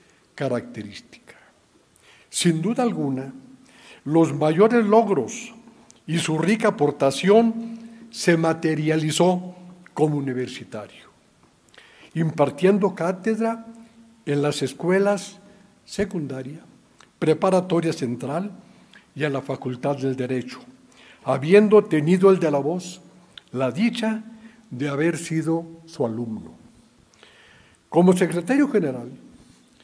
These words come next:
fue un servidor incansable de alumnos, maestros y trabajadores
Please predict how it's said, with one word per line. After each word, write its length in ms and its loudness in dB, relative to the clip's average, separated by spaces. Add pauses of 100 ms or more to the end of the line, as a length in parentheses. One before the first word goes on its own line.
(340)
fue 200 8
un 200 8
servidor 600 4
incansable 1160 4
de 120 0
alumnos, 720 2
maestros 600 0
y 60 -4
trabajadores 1120 -6